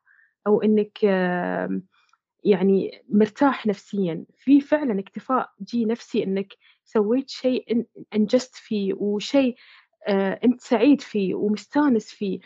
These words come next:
وتعب يهون بالفرحة اللي تكون موجودة، آه، بين الحضور. ولمن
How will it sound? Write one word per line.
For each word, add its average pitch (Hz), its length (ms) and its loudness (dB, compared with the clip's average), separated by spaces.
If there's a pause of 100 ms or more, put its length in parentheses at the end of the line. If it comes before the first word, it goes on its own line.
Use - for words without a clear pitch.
(340)
وتعب 208 680 0
يهون 311 440 2 (1080)
بالفرحة 233 760 -4 (240)
اللي 208 120 -2
تكون 254 320 -2
موجودة، 220 560 -2 (320)
آه، 185 460 -4
بين 240 160 8
الحضور. 190 520 -4 (300)
ولمن 220 480 2